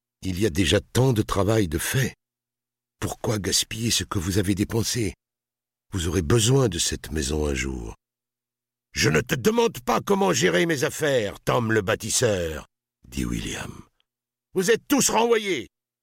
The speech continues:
Il tira sur les rênes, mais Tom tenait la bride. « Lâche mon cheval ! »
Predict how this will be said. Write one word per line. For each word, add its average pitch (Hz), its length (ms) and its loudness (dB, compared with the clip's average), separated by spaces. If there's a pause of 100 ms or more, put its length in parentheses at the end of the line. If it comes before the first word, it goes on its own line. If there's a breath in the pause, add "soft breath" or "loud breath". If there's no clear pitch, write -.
(520)
Il 80 200 -6
tira 71 320 -2
sur 65 220 -4
les 62 100 -8
rênes, 55 320 -8 (240 loud breath)
mais 110 100 2 (140)
Tom 185 360 0
tenait 127 240 -4
la 95 120 -4
bride. « - 320 -12 (680)
Lâche 262 440 0
mon 294 180 -6
cheval ! » 240 580 -2